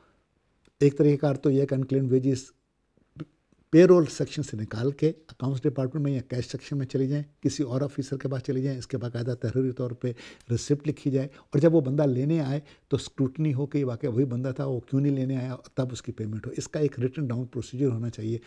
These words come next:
ताकि इसमें गलती का इम्कान ना हो। अक्सर देखा जाता है कि जितने घोस्ट वर्कर्स होते हैं, यानी वो वर्कर जो वर्क पे, अ, मतलब जिन्होंने काम नहीं किया लेकिन पेरोल में नाम डाल दिया गया,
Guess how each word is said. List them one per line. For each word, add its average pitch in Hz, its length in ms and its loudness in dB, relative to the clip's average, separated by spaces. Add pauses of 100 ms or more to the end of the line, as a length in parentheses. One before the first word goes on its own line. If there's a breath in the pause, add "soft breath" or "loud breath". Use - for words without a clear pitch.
(140 loud breath)
ताकि 127 320 -6
इसमें 127 300 -6
गलती 117 300 -4
का 120 120 -8
इम्कान 110 360 -8
ना 101 160 -8
हो। 104 180 -18 (500 loud breath)
अक्सर 160 340 -4 (300)
देखा 127 260 -2
जाता 131 280 -4
है 147 100 -4
कि 139 140 -6
जितने 151 360 -4
घोस्ट 127 540 2
वर्कर्स 117 440 -4
होते 117 220 -6
हैं, 110 140 -4
यानी 117 240 -4
वो 135 160 2
वर्कर 131 280 -2
जो 120 140 -4
वर्क 117 200 -8 (560 loud breath)
पे, 135 80 0
अ, 139 200 -6
मतलब 120 400 -4
जिन्होंने 127 280 0
काम 131 220 -2
नहीं 139 200 0
किया 127 160 0
लेकिन 123 240 -2
पेरोल 123 260 0
में 123 100 -2
नाम 110 240 -4
डाल 110 200 -6
दिया 113 160 -4
गया, 120 160 -6